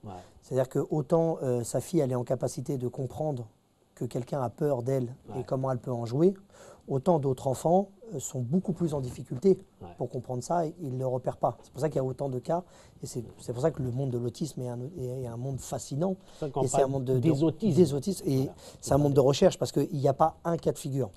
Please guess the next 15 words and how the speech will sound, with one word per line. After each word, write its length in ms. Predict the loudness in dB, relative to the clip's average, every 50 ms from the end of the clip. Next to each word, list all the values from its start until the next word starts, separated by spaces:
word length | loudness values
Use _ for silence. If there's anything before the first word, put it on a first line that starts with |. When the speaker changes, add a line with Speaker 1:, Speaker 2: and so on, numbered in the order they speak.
| -18 -16 -16
Speaker 1:
Ouais. 60 | -14 -14 -16 -16 _ 0
Speaker 2:
Par 140 | 0 2 4
contre, 280 | 4 4 4 4 0 -18 -8 -4
le, 420 | -2 2 2 4 4 4 2 2 0
le, 680 | 0 0 0 2 2 2 2 2 0 0 0 -2 -2 -2
le 160 | 0 0 0
tronc 220 | 0 2 0 0 0
commun 380 | 0 -2 -2 -2 -2 -4 -6 -10 _ _ _ _ -8
à 100 | -8 -6
ça, 160 | -2 -2 -2
c'est 140 | -2 -4 -6
qu'effectivement, 500 | -6 -6 -4 -4 -6 -4 -2 0 0 2 0
ils 60 | 0
sont 160 | -2 -6 -4
hypersensibles 800 | -4 -4 -2 -2 -2 -2 -2 -6 -6 -4 -2 -2 -2 -2 -6